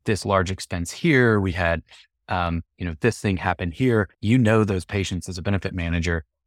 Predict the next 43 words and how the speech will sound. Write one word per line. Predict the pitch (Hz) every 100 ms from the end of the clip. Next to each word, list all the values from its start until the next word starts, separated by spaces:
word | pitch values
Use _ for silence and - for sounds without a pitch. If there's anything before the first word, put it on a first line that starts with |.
| -
um, | 92 87
or | 98
those | 98 92
employees | 87 - 98 110 98
as | 87
a | 85
benefit | 90 85 90
manager | 85 82 82 82 80 _ _ -
that | 90 -
are | 95 92 87 - _ _
habitually, | - 92 104 - 101 92 85 78 _ _ _ -
you | 92
know, | 80
some | - 92
of |
your | 85
top | 90 104 -
spenders | - 87 92 95
in | 95
your | 85
company | - 95 107 127 - -
at | 101
no | 113 110
fault | - 107 -
of | 87
their | 85 90
own, | 123 90 87 85 _ _
but | - 95
they | 120
need | 147 120
a | 92 _
good | 98 98
aligned | 101 85 87 92 90 85
primary | - - 92
care | -
provider | 92 90 90 95
to | 90
help | - - 107
them | - 92 87
learn | 85 85
how | 85
to | 85
manage | 82 82 85 78 -